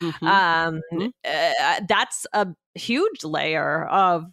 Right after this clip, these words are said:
Speaker 2: I think, why sometimes people get hired over others.
Speaker 1: Oh my God, especially on, well, for All Ears English, like, that's, it's totally crucial. <laughs> You
Speaker 2: <laughs> Yeah,
Speaker 1: know,
Speaker 2: right.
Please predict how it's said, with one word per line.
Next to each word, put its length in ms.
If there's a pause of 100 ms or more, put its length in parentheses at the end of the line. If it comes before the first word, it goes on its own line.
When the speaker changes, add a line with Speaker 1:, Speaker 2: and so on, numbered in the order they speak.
Speaker 2:
I 60
think, 280
why 220
sometimes 480
people 320
get 160
hired 340
over 220
others. 480 (240)
Speaker 1:
Oh 80
my 80
God, 200
especially 500
on, 180
well, 260
for 240
All 160
Ears 160
English, 380
like, 200
that's, 420
it's 260
totally 340
crucial. 520
<laughs> 40 (880)
You 100
Speaker 2:
<laughs> 0
Yeah, 200
Speaker 1:
know, 100
Speaker 2:
right. 340